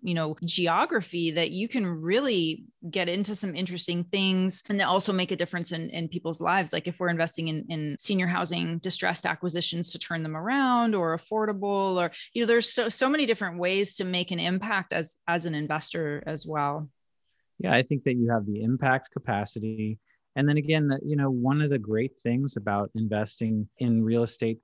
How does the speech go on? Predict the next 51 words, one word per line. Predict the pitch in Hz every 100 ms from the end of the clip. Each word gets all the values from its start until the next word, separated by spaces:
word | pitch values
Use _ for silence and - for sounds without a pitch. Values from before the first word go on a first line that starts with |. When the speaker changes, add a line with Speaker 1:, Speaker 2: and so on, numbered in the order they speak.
| -
Speaker 2:
through, | 117 117 113
like, | 110 110
syndication | - 117 113 117 - 120
funds | 117 117
and | 110
things | 117 110
of |
that | 113
nature | 110 117 - 110
is | 107
you're, | 110 117 110 - _ _
you're | 123
getting | 113 139 165
to | 151 127
know | 117 120 127
an | 110
operator, | 107 127 - 90 87 85 87 113 _ _ _ _ _ -
and | 127 120
then | 127 127 127 123
you're | 120
getting | 113 135 139
to | 127
do | 110 127
it | 123 -
over | 127 120 127
and | 123
over | 123 139 123
again | 104 120 180
with | 101 -
them, | 85 85
right? | 95 127 156 -
And | 117 113 -
part | - 139
of | 156 117
what | 113
I | 107 135
do, | 170 101 95 98 - _ _ - - -
being | 131 135 131
on | 123
the | 113
service | 107 - 143 135 -
team | - 104 98 98 - _ _
for | 117 113
all | 104
these | 104 -
folks, | 113 104 - -
is | 101
get | 135 127
to | 135
know | 151 175
them. | 80